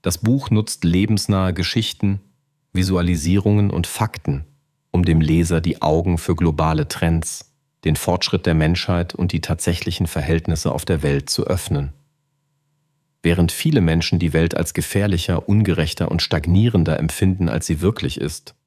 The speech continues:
zeigt Rosling mit wissenschaftlicher Genauigkeit, wie viele Missverständnisse und überholte Weltbilder unseren Alltag beeinflussen.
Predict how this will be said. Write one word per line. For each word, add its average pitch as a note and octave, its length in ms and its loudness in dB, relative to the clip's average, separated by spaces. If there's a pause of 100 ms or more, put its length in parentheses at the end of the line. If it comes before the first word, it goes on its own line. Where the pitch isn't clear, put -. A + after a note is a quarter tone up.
(420)
zeigt - 300 -4
Rosling D#2+ 420 0
mit D#2 200 -2
wissenschaftlicher E2+ 680 -2
Genauigkeit, E2 840 0
wie F2 120 -2
viele F2 240 0
Missverständnisse E2 920 0
und E2 120 -2
überholte E2 560 -2
Weltbilder D#2+ 600 0
unseren E2 340 0
Alltag C#2+ 500 -4
beeinflussen. D2 800 -6